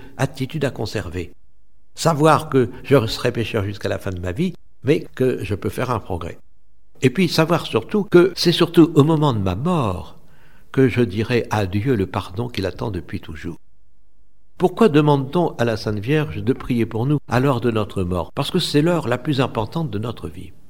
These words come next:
J'ai vu mon papa mourir sous assistance respiratoire dans une clinique. Il était dans le coma. Mais je me disais, « Bientôt, papa, tu vas faire l'acte le plus important de ta vie. » Au moment de la mort, il y a un éclairage énorme qui nous est donné sur notre misère,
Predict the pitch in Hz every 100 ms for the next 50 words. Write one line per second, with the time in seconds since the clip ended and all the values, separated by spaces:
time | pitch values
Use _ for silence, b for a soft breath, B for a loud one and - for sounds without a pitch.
0 | - - - 101 180 185 170 135 131 131
1 | 180 175 135 143 156 143 110 156 139 123
2 | 135 - 110 - 113 - 98 107 160 139
3 | 135 135 131 117 - 104 90 90 - -
4 | - - - - 104 98 120 98 95 95
5 | - 90 85 80 - - - - - 123
6 | 156 135 127 120 123 170 151 95 120 120
7 | 196 156 135 147 135 117 120 175 127 139
8 | 165 - 117 107 - 113 120 104 101 -
9 | - 170 120 85 82 80 82 - - -
10 | - - 151 180 175 139 131 160 190 151
11 | 117 - b b b - 151 156 165 139
12 | - - - - - 135 147 160 139 139
13 | 127 117 104 - 151 143 139 123 107 -
14 | 123 117 120 107 110 107 - 104 98 -
15 | 95 95 104 156 170 135